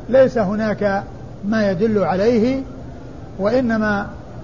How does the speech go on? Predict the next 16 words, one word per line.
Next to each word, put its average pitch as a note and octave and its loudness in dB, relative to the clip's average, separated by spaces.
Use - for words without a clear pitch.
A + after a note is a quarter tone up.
فيه A#3 4
الترغيب A3+ 4
على G3+ 2
أن G3+ -2
الحي A3+ 4
ينفع A#3 2
ميته G#3+ 2
بأداء G#3+ 2
حق B3+ -2
الله G#3 2
عز F3+ 0
وجل G3 2
عليه، A#3+ 2
لكن B3 4
ذلك A3 2
ليس C#4 4